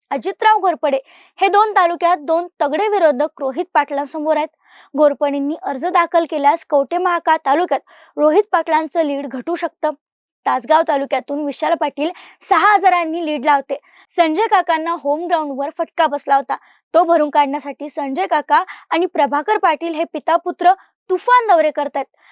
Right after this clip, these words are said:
अशात घोरपड्यांना रोखण्यासाठीचे प्रयत्न सुरू आहेत. शरद पवारांचा अदृश्य हात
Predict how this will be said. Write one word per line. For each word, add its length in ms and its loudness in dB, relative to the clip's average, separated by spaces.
अशात 240 -2
घोरपड्यांना 680 -2
रोखण्यासाठीचे 680 -6
प्रयत्न 420 -2
सुरू 200 -4
आहेत. 100 2
शरद 240 2
पवारांचा 460 2
अदृश्य 460 -2
हात 180 4